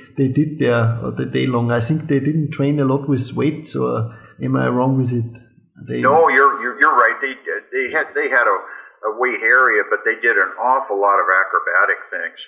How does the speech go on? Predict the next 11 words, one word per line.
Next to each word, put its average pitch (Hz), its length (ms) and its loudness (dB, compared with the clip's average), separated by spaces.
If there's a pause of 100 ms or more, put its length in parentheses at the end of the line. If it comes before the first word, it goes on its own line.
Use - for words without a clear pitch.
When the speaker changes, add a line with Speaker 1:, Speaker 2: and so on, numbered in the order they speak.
(140)
Speaker 2:
where 107 160 0
they 107 240 0
do, 104 160 -4 (480)
they 120 160 -2
would 117 160 -2
do 101 240 -6
handstands 127 840 0
only, 104 300 2
you 95 720 -8
know, - 160 -8
one 113 160 0